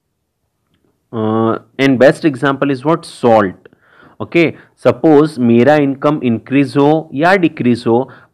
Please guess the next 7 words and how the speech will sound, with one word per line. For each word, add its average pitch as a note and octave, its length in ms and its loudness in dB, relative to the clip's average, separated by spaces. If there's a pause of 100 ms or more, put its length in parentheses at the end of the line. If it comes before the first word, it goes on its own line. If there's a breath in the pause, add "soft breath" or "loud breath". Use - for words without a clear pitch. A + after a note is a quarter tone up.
(100)
but C#3 280 2 (300)
demand A#2 520 -4
of D#3+ 140 -12
salt A#2+ 520 0
क्या C3 140 -2
होगा? C3 320 -2 (600)
चेंज B2+ 400 -2